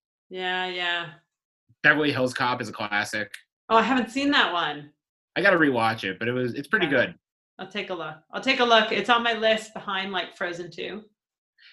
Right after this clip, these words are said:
Speaker 2: He has two of the best comedy specials I've ever seen.
Speaker 1: Does
Speaker 2: Um,
Speaker 1: he?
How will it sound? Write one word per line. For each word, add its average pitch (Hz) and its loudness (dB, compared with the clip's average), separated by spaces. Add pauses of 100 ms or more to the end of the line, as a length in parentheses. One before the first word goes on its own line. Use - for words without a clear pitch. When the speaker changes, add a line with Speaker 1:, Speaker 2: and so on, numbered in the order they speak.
(140)
Speaker 2:
He 254 4
has 254 2 (100)
two 190 4
of 156 2
the 156 2
best 135 0
comedy 120 0
specials 101 -4 (200)
I've 117 0
ever 107 -6
seen. 95 -6 (760)
Speaker 1:
Does 349 6
Speaker 2:
Um, 311 0
Speaker 1:
he? - -2